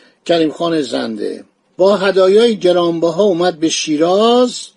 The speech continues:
و یک قراردادی بست.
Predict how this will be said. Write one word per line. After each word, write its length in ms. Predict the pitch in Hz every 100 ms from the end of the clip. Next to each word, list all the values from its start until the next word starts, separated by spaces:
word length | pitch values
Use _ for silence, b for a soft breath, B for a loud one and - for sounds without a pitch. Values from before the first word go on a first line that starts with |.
| b b b -
و 140 | 170
یک 300 | 180 226 208 -
قراردادی 1400 | 175 175 175 170 156 160 220 254 220 208 208 214 226 196 -
بست. 720 | 165 143 127 113 - -